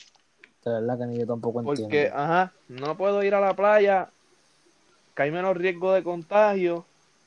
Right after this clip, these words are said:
Speaker 2: y era seis pies por cada grupo, pero puedo ir a una misa allí, a un
Speaker 1: O sea, no, o sea, no, no, no cuadra, que eso fácilmente te hacer la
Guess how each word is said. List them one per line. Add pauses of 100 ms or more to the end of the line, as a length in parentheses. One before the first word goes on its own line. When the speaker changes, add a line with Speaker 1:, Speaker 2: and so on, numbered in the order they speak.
(760)
Speaker 2:
y
era
seis
pies
por
cada
grupo, (800)
pero
puedo
ir
a
una
misa (1040)
allí, (320)
a
un
Speaker 1:
O
sea,
no,
o (260)
sea,
no,
no, (100)
no
cuadra,
que
eso
fácilmente
te
hacer
la